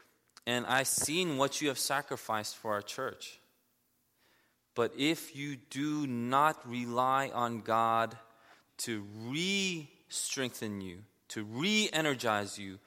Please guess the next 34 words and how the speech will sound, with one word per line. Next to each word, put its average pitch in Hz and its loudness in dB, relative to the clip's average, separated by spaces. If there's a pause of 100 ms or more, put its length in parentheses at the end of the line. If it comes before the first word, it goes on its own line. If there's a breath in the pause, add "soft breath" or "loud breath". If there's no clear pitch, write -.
(280 loud breath)
you 156 -8
will 127 2
be 127 -4
sapped 98 -4
of 95 -12
your 90 -12
strength. - -14 (580 soft breath)
And 101 -10
what 110 -4
you 123 -6
will 123 -4
be 113 -10
left 104 -6
with 95 -12 (880)
is 98 -10
just - -10
nothing 95 -10 (260)
but 92 -12
dry 87 -12
bones. 87 -16 (800 soft breath)
And - -6
some 151 -4
of 220 -8
us 175 -6
might 147 -2
be 107 -8
in 104 -6
that 123 -4
stage 131 -10 (300)
where 90 -12
we're 95 -10
just 107 -10
dry 117 -8
bones. 120 -12